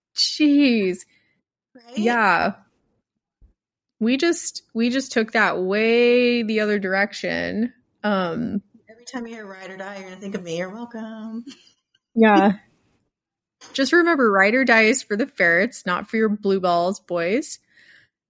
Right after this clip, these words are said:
Speaker 2: Yeah.
Speaker 1: Um,
Speaker 2: Pretty much.
Speaker 1: but no, in all honesty, we are huge pet lovers and animal lovers.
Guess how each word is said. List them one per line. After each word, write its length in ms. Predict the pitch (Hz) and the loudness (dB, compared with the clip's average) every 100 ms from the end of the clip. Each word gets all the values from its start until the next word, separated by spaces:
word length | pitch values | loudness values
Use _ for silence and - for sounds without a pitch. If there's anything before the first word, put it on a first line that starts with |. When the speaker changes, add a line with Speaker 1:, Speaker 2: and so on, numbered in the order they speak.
| - | 0
Speaker 2:
Yeah. 220 | 247 269 | 4 4
Speaker 1:
Um, 260 | 175 208 311 - - _ _ _ _ _ _ - _ _ _ _ _ _ _ _ | 2 2 2 0 -20 _ _ _ _ _ _ -20 _ _ _ _ _ _ _ _
Speaker 2:
Pretty 160 | 214 214 | -4 -2
much. 360 | 220 269 233 | -2 -4 -2
Speaker 1:
but 80 | 240 | 4
no, 140 | 269 233 | 6 8
in 60 | |
all 160 | 240 381 | 6 6
honesty, 640 | 240 196 247 - 202 196 320 269 214 | 6 4 0 -2 0 4 4 2 -8
we 180 | - 254 | -4 2
are 100 | 339 | 2
huge 640 | 233 - - 370 381 359 - | 2 0 6 8 8 4 -10
pet 400 | - 220 202 - _ - | -6 0 0 0 _ -10
lovers 800 | 190 175 165 170 196 277 311 262 | 0 0 2 0 0 0 -2 -2
and 120 | 220 | -2
animal 480 | - 226 233 220 202 | 0 0 2 2 2
lovers. 640 | 175 190 190 226 370 320 | 2 2 0 0 0 -4